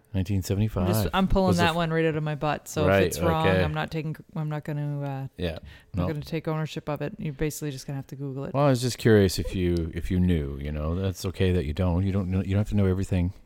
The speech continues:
Speaker 1: you know. You don't have to know everything.
Speaker 2: What was fascinating is, uh, that's good 'cause I know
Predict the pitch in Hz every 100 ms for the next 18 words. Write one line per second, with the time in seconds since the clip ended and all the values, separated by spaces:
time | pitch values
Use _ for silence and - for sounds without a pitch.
0 | _ 92 87 95 101 - 95 92 90 -
1 | 95 90 87 90 87 - _ _ _ -
2 | 196 254 - 208 220 - 226 175 165 160
3 | 156 143 - 151 139 - - 156 - 143
4 | 123 139 139 139 135 135 131